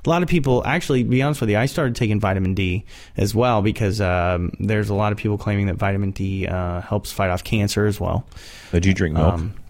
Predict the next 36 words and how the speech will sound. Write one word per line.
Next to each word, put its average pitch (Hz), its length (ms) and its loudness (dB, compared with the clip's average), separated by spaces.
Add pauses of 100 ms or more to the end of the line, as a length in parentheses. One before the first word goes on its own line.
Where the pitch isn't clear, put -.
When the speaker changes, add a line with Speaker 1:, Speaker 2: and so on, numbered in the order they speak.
(760)
Speaker 1:
uh, 135 320 2
you 156 80 2
know, 185 100 4
I 196 60 2
don't 175 220 2
drink 143 220 2
a 117 40 0
lot 107 160 2
of 90 60 0
Speaker 2:
Yeah, 65 80 2
I 64 80 4
Speaker 1:
milk. 69 140 4
Speaker 2:
don't 62 60 2
either. 62 280 2
Speaker 1:
So 101 480 0 (400)
it, 123 200 0
it 127 200 2
helps 147 320 0
to 117 100 -2
do 104 380 0 (160)
the 87 120 -6 (240)
vitamins 87 540 -4
for - 140 -2
me. 85 100 0
Speaker 2:
Right. - 320 -4
Speaker 1:
Um, 120 460 2
but 123 100 2
I 131 120 2
take 127 180 0
vitamin 135 320 2
C 135 260 2
and 113 100 2
vitamin 110 320 4
D 104 200 2
every 92 160 0
day. 85 180 -4